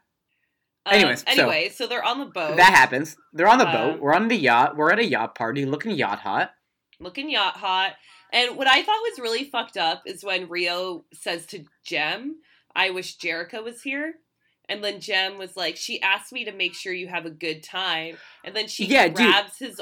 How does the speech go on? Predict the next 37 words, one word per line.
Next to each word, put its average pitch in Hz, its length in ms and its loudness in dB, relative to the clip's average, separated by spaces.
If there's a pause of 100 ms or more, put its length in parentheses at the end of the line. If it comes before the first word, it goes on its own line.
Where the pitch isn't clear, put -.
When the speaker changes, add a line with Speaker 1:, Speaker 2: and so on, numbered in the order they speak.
Speaker 1:
arm 160 580 -2 (540)
Speaker 2:
She, - 240 -2
Speaker 1:
and, 233 100 2
Speaker 2:
yeah, 196 120 8
she's, 208 200 0
Speaker 1:
like, 214 120 2
Speaker 2:
like, 185 120 -2
being 233 140 4 (140)
Speaker 1:
almost - 180 -4
Speaker 2:
s- 185 80 -4
Speaker 1:
kisses 170 220 -10
him. 156 400 -8 (260)
Speaker 2:
Yeah, 302 260 6
exactly. 214 500 2
Like, 180 120 0
I 170 80 6
don't 196 460 0
get 190 260 2
what 185 140 4
her 147 140 -2
game 147 420 0
is 113 200 -4
here. 113 300 -4
She's, 151 220 -4
like, 143 220 -2
kinda 190 440 2
being, 190 580 -2 (400)
like, 143 180 -2
a 139 100 -4
little 147 600 4
trampy 196 880 -2
with, 156 180 0
like, 143 140 0
her 139 180 0
own 165 300 0
boyfriend. 269 840 0 (1500)
Speaker 1:
Right. 208 580 0